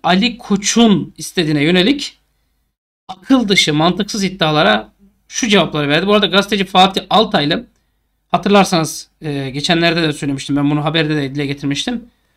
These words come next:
Hani Ali Koç'un talebi sonrasında buna karar verildiğini falan ima etmişti. İma falan etmemişti. Açık açık söylemişti. Yani bunu bir iddia etmiştim. İşte Fenerbahçe'nin açıklaması. Bak, açıklamaya dikkat.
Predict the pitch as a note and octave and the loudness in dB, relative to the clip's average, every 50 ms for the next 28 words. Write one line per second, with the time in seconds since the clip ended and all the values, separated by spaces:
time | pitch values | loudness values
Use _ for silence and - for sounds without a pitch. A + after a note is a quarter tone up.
0 | _ _ _ _ _ _ - G3+ G3 F3+ F#3 G#3 A3 A3 A3+ A3 A3 A#3+ A#3 - | _ _ _ _ _ _ -2 2 2 4 4 4 2 2 0 0 0 0 2 2
1 | A3 A3 A3+ A#3 G#3+ - A#3 A3 G#3 G#3 A3 G3+ G3+ G3+ G3 G3+ G3+ G3 G3+ G3 | 4 4 4 0 2 0 0 0 0 0 2 2 2 2 2 2 4 4 6 6
2 | F#3+ F#3+ F#3+ F#3 F3 F#3 G3+ G#3+ G#3 G3+ G3 G#3 G#3 G3 G3+ G3+ - - G3 F#3+ | 6 6 4 4 4 2 2 2 2 4 4 4 4 4 0 -4 -8 -2 2 2
3 | F#3+ F#3 F3+ E3 D#3 D#3 D3+ D3+ - D#3+ D3 - - - - - - - G#3 G3+ | 4 4 4 4 2 2 0 -6 -6 -8 -8 -6 -4 -4 -4 -4 -6 -2 2 4
4 | G#3+ A3+ A3 G#3 G#3+ G#3+ G#3 G#3 G#3 G#3 F#3 D#3+ D3+ - F#3 F3 - - E3+ D#3+ | 6 6 6 6 6 6 6 6 4 2 -2 -6 -4 -2 -2 -2 -2 -2 -6 -6
5 | - A3+ - - G3+ F#3+ F#3+ F3+ F3 D#3 - - - C#3 - - _ _ _ _ | -6 -6 -4 0 2 2 2 2 2 0 -4 -4 -6 -8 -14 -14 _ _ _ _
6 | _ _ _ _ _ _ _ _ _ _ _ _ _ _ _ _ _ _ - D#3 | _ _ _ _ _ _ _ _ _ _ _ _ _ _ _ _ _ _ -8 -6
7 | D#3 D3 C#3 C#3 E3 G3 G3+ G#3 G#3+ G3+ G3 G#3 - G3 F3+ - - - - - | -4 -4 -4 0 2 4 4 4 4 2 0 0 0 0 0 0 0 -4 -10 -10
8 | - C3 - - _ _ _ _ _ _ _ _ - C4 - B3 G3+ A#3 B3 B3 | -10 -10 -14 -14 _ _ _ _ _ _ _ _ -8 -4 -2 0 4 6 6 6
9 | A3+ G3 F3+ F#3 G3 G3+ G3+ F#3 F3+ - - - E3+ D#3 C#3+ - D3 D3+ E3+ D3+ | 6 6 4 2 2 2 2 2 2 0 -4 -2 -2 -2 -2 -4 -4 -2 -2 -2
10 | - - - - D3+ D3+ - F#3 - F3 F3 F3 F3+ F#3 F3+ E3 E3 - D3 C#3 | -2 -6 -8 -8 -4 -4 -4 -4 -2 -2 2 4 4 2 2 0 -2 -4 -8 -8
11 | - - | -8 -14